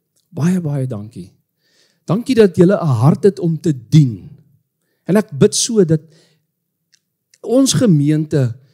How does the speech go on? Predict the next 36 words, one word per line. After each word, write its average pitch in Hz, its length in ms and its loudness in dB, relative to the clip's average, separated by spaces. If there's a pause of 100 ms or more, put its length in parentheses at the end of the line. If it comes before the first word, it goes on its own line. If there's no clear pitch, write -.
(360)
so 247 340 -4
sal 214 320 -4
wees, 120 520 -4 (640)
dat 175 180 0
jy 247 80 -2
nie 277 140 0
'n - 20 -4
begeerte 202 460 -2
sal 165 140 -2
hê 160 120 0
om 165 120 -4
gesien 180 480 0
te 139 120 -6
word 101 280 -14
nie, 110 60 -14
maar 143 120 -4
dat 156 120 -12
jy 180 80 -8
'n 170 60 -6
begeerte 160 460 -4
sal 135 140 -8
hê 123 180 -6
om 131 180 -10
gesien 147 360 -4
te 147 80 -4
word 123 240 -6
deur 123 140 -14
jou 113 120 -12
hemelse 113 400 -14
Vader, 95 460 -18
né? 107 220 -20 (460)
Dat 170 160 2
ons - 200 4
diensbaar 165 580 2
sal 139 180 -8
wees. 113 240 -6